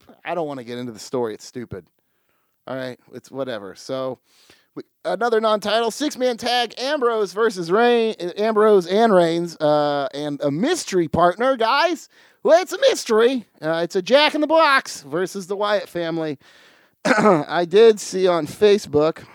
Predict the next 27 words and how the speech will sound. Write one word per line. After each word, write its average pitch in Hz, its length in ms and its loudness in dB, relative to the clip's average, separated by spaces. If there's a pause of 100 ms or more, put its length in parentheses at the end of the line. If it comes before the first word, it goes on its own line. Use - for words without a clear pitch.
(680)
uh, 135 600 -2
one 147 240 -4
of 139 100 -4
the, 131 240 -2
uh, 117 220 -4 (680)
one 135 240 -6
of 131 80 -6
the, 123 200 -8
one 135 220 -4
of, 127 120 -14 (320)
I 127 100 -14
did 143 200 -4
see 151 140 -6
on 147 160 -4
Facebook 135 680 -6 (760)
one 139 280 -6
of 120 220 -10
the 113 100 -12
cousins 131 880 -8 (1080)
of, 113 320 -8
like, 101 460 -10 (120)
the, 95 480 -8 (220)
the, 107 220 -12 (100)
the, 95 380 -10 (500)
the 110 80 -12
Samoan 120 540 -6
family 127 500 -8